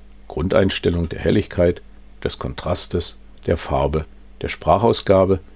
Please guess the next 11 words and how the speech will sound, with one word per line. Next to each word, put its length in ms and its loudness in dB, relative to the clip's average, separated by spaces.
Positionierung 800 0
der 160 -4
H-D-Kamera, 720 0
Formatierung 640 4
einer 220 -2
S-D-Card 600 0
für 100 -4
das 160 -6
Abspeichern 560 -4
von 200 -8
Bildern, 380 2